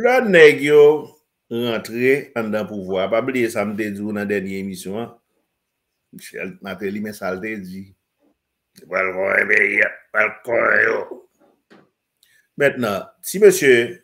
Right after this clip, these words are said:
ki gen menm koulè pou avè l, ki t ap jwe pokè avè l jou swa,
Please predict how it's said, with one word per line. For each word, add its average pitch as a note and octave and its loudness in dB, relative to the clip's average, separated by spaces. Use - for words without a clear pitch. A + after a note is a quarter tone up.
ki B2 -6
gen B2 2
menm B2 0
koulè A#2+ 4
pou A2 2
avè A2 2
l, B2 0
ki A2 -8
t A2+ 4
ap G2+ -2
jwe A2 -4
pokè G2+ -4
avè G2 -2
l F#2+ -8
jou F#2 -12
swa, F#2 -4